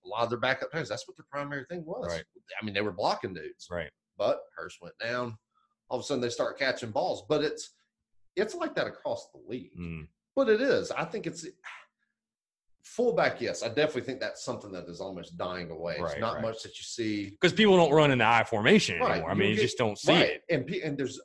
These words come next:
Speaker 1: other ways to run power rather than having a fullback, you know,
Speaker 2: Right.
Speaker 1: making run cues and all that stuff,
Speaker 2: Mm.
Speaker 1: wasting a couple people on a ba-, uh, on a big pass pro or something like that.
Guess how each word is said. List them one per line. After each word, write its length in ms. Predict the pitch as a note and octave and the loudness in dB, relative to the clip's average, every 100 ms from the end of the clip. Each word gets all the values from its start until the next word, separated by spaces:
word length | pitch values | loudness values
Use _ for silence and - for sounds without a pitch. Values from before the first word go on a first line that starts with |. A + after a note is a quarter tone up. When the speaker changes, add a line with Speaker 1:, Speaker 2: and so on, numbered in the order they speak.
| - | -4
Speaker 1:
other 180 | E3+ B2+ | -2 -2
ways 320 | B2+ C3+ A#2 | 0 -2 -4
to 140 | - | -6
run 160 | G#2+ F#2+ | -6 -6
power 520 | - C#3+ C3 G2 F#2+ E2+ | -4 0 0 2 0 0
rather 280 | G2+ G2 G2 | 0 0 -2
than 160 | F#2 | -6
having 300 | G2+ B2+ G2 | -4 -4 -4
a 40 | F2 | -12
fullback, 600 | - F#2 F2+ F2 E2 - - - _ _ _ _ _ - | -12 -12 -8 -8 -8 -10 -16 -20 _ _ _ _ _ -4
you 100 | C3 | 0
know, 60 | F#2 | 2
Speaker 2:
Right. 120 | E2 | 2
Speaker 1:
making 340 | A2+ A2+ G#2 | 0 -2 -6
run 280 | A2 G#2+ G#2+ | -4 -4 -6
cues 440 | - A2+ G#2+ G2+ G2 | -8 -4 -4 -6 -6
and 80 | G#2 | -4
all 140 | G2+ | -2
that 160 | G2 - | -2 -2
stuff, 240 | F#2 F#2 | -2 0
Speaker 2:
Mm. 60 | F2 | 0
Speaker 1:
wasting 280 | F#2+ - F#2 | -4 -4 -12
a 40 | |
couple 320 | - F2 - G2 | -8 -8 -8 -12
people 320 | F#2+ F2+ E2+ | -12 -10 -12
on 100 | E2+ | -10
a 20 | |
ba-, 100 | F2+ F#2+ F#2+ | -10 -10 -10
uh, 140 | F2+ F2 - | -10 -10 -12
on 120 | F#2+ | -12
a 40 | F2 | -8
big 200 | G2 - | -10 -8
pass 260 | B2+ C#3+ - | -8 -8 -8
pro 140 | G#2 | -6
or 100 | F2 E2+ | -6 -6
something 320 | F2+ E2+ E2+ | -12 -16 -16
like 140 | E2 - | -14 -8
that. 140 | F2 | -10